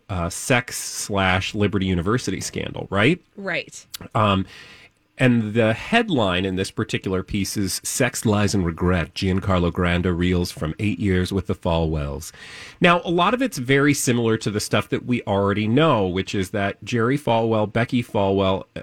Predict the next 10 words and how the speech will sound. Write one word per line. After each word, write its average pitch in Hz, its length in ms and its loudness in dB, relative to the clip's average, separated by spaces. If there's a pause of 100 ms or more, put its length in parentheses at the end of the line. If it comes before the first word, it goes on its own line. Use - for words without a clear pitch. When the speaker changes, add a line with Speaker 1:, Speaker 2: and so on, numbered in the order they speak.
Speaker 1:
again, 98 400 -2
according 98 440 -2
to 98 180 0
Giancarlo 95 600 0
Granda, 90 460 0 (440)
um, 101 260 4
had 113 240 0
a, 107 220 2
a 113 160 0
three 123 640 2